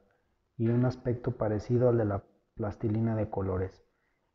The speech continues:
Y lo más extraño de todo era que yo veía todo aquello desde un tercer lugar, sino que sentía todo aquello como parte de mí, como si todo aquello fuera yo mismo.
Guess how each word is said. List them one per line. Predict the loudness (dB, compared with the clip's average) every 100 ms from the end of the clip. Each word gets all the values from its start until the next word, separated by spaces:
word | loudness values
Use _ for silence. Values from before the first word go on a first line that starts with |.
| _ _ -2
Y | 4 6 6
lo | 6
más | 4 4
extraño | 0 0 2 4 4 4
de | 2
todo | 2 4 4 4
era | 4 2
que | 2
yo | 4 4
veía | 6 6 4
todo | 2 0 0
aquello | 0 2 4 4
desde | 4 2
un | -2 -4
tercer | -6 -4 -2
lugar, | 0 0 0 -4 -10 _ _ _ _
sino | -6 -4 -4 -6
que | -4 0 0 0 -2 -6 -12
sentía | -8 -6 0 2 4 4 2 -4
todo | -4 -2
aquello | 0 2 2 0
como | -4 -4
parte | -6 -8 -6
de | -4 -2
mí, | -4 -6 _ _ _ _ _ _ _
como | -2 0 0
si | -2
todo | 0 2 2
aquello | 4 4 4
fuera | 4 2 4
yo | 4 2
mismo. | 0 0 -2 -4